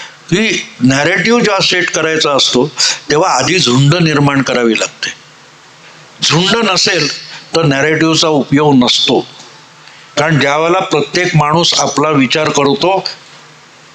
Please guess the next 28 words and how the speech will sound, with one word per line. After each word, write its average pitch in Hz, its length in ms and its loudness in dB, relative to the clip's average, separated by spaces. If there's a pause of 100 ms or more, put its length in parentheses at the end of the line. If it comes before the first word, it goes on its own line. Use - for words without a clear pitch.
(140)
तेव्हा 147 200 0
तो 170 180 2
नॅरेटिव्हला 156 760 0
पराभूत 135 520 0 (120)
करतो. 113 400 -2 (1040)
लक्षात 147 320 0
ठेवा, 190 280 0
दोन 160 240 2
हजार 175 260 0
चौदा 151 460 0
मध्ये 190 280 0
मोदी 165 340 2
जिंकले, 147 420 0 (420)
ते 156 80 2
नकारात्मकतेवर 170 1200 0
जिंकले 123 400 -2
होते. - 220 -4 (1500)
हे 202 260 0
युपीए 214 440 0
सरकार 202 400 -2
गेलं 160 280 0
पाहिजे, 107 320 -2
सोनिया, 170 640 0 (200)
मनमोहन 151 400 2
सिंग 156 320 0 (380)
हे 196 100 0
गेलं 202 300 0
पाहिजे. 143 360 -2